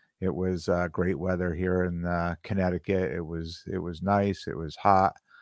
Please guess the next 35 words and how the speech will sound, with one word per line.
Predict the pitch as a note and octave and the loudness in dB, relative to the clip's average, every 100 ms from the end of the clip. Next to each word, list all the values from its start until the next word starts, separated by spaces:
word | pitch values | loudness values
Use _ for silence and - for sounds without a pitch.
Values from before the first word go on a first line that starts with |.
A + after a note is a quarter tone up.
| - _ _ - | -20 _ _ -8
Uh, | F#2 F2 F2+ F2 | -2 -2 -2 -4
it | |
was | E2+ | -2
definitely, | A2+ A2 A2 G2 | 2 2 2 -4
it | |
was | F2 | -4
definitely | F2+ F#2+ - F#2 | -2 -4 -2 -2
a | F2 | -2
great | F2 F2+ F2+ - | 0 0 0 -2
weekend | F2+ F2 E2+ E2 D#2+ | -6 -4 -4 -4 -6
for, | - F2 E2 D#2+ | -8 -6 -4 -6
for | - F2 | -6 -4
a | E2 | -2
holiday. | F2+ E2+ E2+ D#2 E2+ E2+ - _ - - - _ - | -2 -2 -2 -4 -6 -6 -12 _ -20 -20 -20 _ 2
Uh, | G#2 G2 | 6 6
no | A2 C3+ | 8 8
card | C#3 C3 C3 - | 8 10 8 8
shows | - C3 B2 | 10 10 10
this | A#2+ A2+ | 6 2
weekend. | B2 A2 - A2 A2+ B2 A2+ F2 E2+ | 6 6 8 8 8 4 -4 -8 -10
Um, | G2+ G2 G2 F#2 F2+ D2+ _ _ _ _ _ _ _ - - _ _ _ - | -2 2 2 2 -2 -6 _ _ _ _ _ _ _ -8 -8 _ _ _ 2
I | G#2 | 6
did, | A2+ A#2+ | 10 10
however, | A2+ A#2+ A#2 A2+ | 12 12 12 10
manage | G#2+ A2 A2+ G#2 | 8 6 4 2
to | A2 | 0
make | G#2+ G2+ | 0 0
some | A#2+ G2+ | -4 0
deals. | G#2+ G#2 F#2+ G#2+ G#2+ - _ _ _ - | 2 4 4 0 -2 -6 _ _ _ -12
I'm | E2+ | -10
happy | - A2+ G#2+ A2 | 0 2 2 0
to | G#2+ | 2
report | A2 G2+ A#2 G#2 F#2+ | 0 0 2 4 4
I | - G2+ | 0 -4
moved | G2 F#2+ F#2+ F#2+ - | -2 0 0 -2 -10